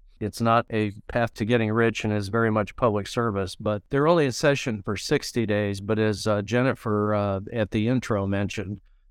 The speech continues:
uh, there are committee meetings leading up to that. And there's some members that actually turn this into a full-time job and can easily do that. But for many, it, it's pretty much just a part-time job.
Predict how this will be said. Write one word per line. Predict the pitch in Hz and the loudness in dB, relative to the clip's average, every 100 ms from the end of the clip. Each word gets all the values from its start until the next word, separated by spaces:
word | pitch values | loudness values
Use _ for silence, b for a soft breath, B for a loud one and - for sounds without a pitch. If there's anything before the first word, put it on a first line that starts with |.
| - | -2
uh, | 110 | 0
there | 113 | 2
are | 98 | 0
committee | 113 120 113 | 0 2 4
meetings | 107 101 101 104 | 2 0 -2 0
leading | 107 98 101 | 0 2 0
up | 101 - | 0 -2
to | 104 | -4
that. | 98 101 104 131 | -4 -6 -8 -6
And | 113 | -4
there's | 127 123 | -2 -2
some | - 175 175 | 2 4 6
members | 143 131 127 120 | 4 2 0 0
that | 127 123 | 0 2
actually | 139 139 - 117 110 | 2 2 0 0 0
turn | 139 127 | 0 2
this | 113 - | 2 2
into | 120 113 110 | 0 2 0
a | |
full-time | 95 117 - 107 101 | 0 -2 0 -2 -2
job | 92 110 110 107 | 2 4 6 4
and | 95 95 | 0 -2
can | 104 | 0
easily | 107 113 104 95 95 | 2 0 0 0 0
do | 104 107 | 2 0
that. | 90 82 - _ _ _ - - | -2 -6 -14 _ _ _ -8 2
But | 113 - - | 2 2 -10
for | - 131 | -2 2
many, | 147 135 | 4 4
it, | 117 | 0
it's | 120 - - | -2 -6 -4
pretty | 143 127 | 0 2
much | 123 - | 2 0
just | 120 - | -6 -6
a | |
part-time | - 123 104 120 107 98 | -2 -2 0 0 0 0
job. | 104 107 104 | 0 2 0